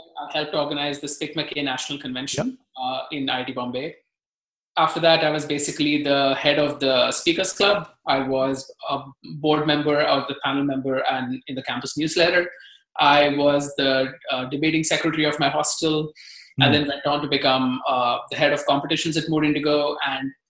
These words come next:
Speaker 1: at the time, the motivation really was to kind of do these interesting collegiate arts competitions and sort of have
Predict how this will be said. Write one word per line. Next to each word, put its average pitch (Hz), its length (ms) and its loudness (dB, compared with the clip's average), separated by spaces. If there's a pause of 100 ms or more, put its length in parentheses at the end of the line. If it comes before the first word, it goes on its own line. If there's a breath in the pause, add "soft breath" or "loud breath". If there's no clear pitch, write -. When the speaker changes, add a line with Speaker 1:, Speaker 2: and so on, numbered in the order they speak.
(240)
Speaker 1:
at 180 200 6
the 202 60 2
time, 208 360 4
the 190 60 0
motivation 175 560 4
really 165 280 4
was 151 320 6 (500 loud breath)
to 143 60 0
kind 170 180 6
of 156 120 0
do 170 180 2
these 170 200 -2
interesting 151 720 0
collegiate 151 600 2 (140)
arts 135 280 -2
competitions 156 880 -2
and 143 140 -4
sort 135 160 -2
of 135 80 -2 (260)
have 143 220 2